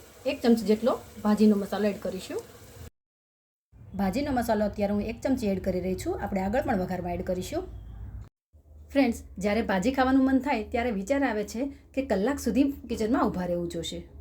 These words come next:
પણ આ ટ્રીકથી જો તમે ભાજી બનાવશો ને તો દસથી પંદર મિનિટમાં જ બનીને રેડી થઈ જશે. હવે તેમાં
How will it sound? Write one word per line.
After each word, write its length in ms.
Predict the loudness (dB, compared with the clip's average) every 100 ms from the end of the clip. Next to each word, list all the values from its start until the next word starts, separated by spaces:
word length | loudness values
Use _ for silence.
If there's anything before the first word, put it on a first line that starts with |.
| -18 -20 _ _ -20 2
પણ 200 | 4 4 2
આ 60 | 0
ટ્રીકથી 320 | 0 -2 2
જો 60 | 4 6
તમે 180 | 6 6
ભાજી 220 | 4 4
બનાવશો 320 | 4 4 4 2
ને 40 | 0 -2
તો 80 | 0 2
દસથી 220 | 2 2
પંદર 220 | 2 0 2
મિનિટમાં 300 | 2 4 4
જ 60 | 2
બનીને 280 | -2 0 0
રેડી 180 | 0 -2
થઈ 100 | -2 -2
જશે. 260 | -2 -6 -10 -16 -18 -20 4
હવે 160 | 6 8
તેમાં 260 | 8 6